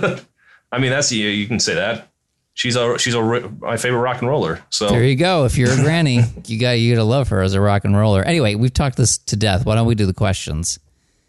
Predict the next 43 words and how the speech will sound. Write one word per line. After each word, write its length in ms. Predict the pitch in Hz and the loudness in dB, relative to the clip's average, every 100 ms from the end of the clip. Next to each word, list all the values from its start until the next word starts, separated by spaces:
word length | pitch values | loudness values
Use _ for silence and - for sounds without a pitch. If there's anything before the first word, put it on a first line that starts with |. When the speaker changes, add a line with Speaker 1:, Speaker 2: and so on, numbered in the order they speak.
| - | -4
Speaker 1:
All 180 | 123 | -2
right, 220 | 85 80 73 | -2 -2 -4
let's 160 | 101 | -4
do 100 | 98 | -4
the 80 | 73 | -8
questions. 480 | - 60 - 67 - | -8 -8 -8 -8 -6
Speaker 2:
So 140 | - | 0
we 80 | 151 | 2
do 140 | 202 | 2
four 160 | 190 151 | 0 -4
questions. 640 | - 127 120 120 107 104 | -2 -2 0 2 2 2
This 180 | 113 98 | 0 0
is 140 | 107 104 | 0 -2
a 60 | |
sort 220 | - 101 | 0 0
of 120 | 92 90 | 0 0
circle 280 | 104 87 87 | -2 -2 -2
the 60 | |
wagons, 680 | 85 87 85 90 87 85 - | 0 0 0 0 0 0 -2
make 240 | 98 90 | -2 0
sense 320 | - 92 90 95 | 0 -2 0 -2
of 160 | 85 | -4
the, 260 | 90 85 82 - | -4 -4 -4 -4
the, 260 | 92 90 - - | -4 -4 -8 -6
the 80 | |
goopy 400 | 98 101 98 95 | -4 -2 0 0
soupy 380 | 92 95 87 90 | 0 0 0 0
that 160 | 87 82 | 0 0
we've 160 | 85 | -2
talked 260 | - 87 - | 0 -2 -2
about 260 | 87 85 87 | -2 -2 -2
for, 320 | 95 85 80 - | -2 -2 -4 -8
in 140 | - 92 | -4 0
this 160 | 90 | 0
case, 240 | - 87 - | -2 -4 -2
about 180 | 85 85 | -2 -2
forty-five 520 | 98 90 - 87 87 | -2 -2 -2 -2 0
minutes. 480 | 98 92 82 - - _ _ _ - | 0 0 -2 -6 -10 _ _ _ -10
Um, 640 | - 98 98 95 95 92 - _ - | -4 0 0 0 -2 -4 -10 _ -4
the 100 | 117 | -2
first 320 | - 202 - | 0 -2 0
question 420 | 127 107 - 92 | 0 0 0 0
is, 500 | 85 85 90 - - | 2 0 -2 -8 -14